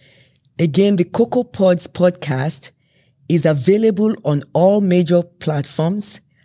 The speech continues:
and is currently being aired on Apple Podcast, Google Podcast,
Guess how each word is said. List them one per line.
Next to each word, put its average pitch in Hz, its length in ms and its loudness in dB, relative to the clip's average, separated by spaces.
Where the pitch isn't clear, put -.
and 156 120 0
is 151 140 -2
currently 214 540 0
being 180 480 0
aired 165 380 2
on 135 160 -2
Apple 175 300 -2
Podcast, 165 800 -2
Google 175 360 2
Podcast, 165 800 -2